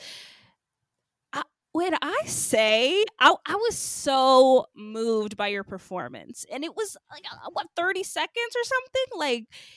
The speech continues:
it was not that long. And I was just like, "You were so dropped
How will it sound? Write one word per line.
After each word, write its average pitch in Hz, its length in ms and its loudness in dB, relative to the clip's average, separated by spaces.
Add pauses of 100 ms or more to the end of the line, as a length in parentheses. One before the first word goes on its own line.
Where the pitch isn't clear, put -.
(120)
it 415 100 -4
was 440 160 -6
not 392 220 -6
that 135 160 -4
long. 214 640 -4
And 294 380 -2 (600)
I 349 180 -6
was 440 280 -8
just - 360 -10
like, 349 460 -10 (240)
"You 254 220 -10
were 370 120 -4
so 214 380 -6
dropped 190 540 -8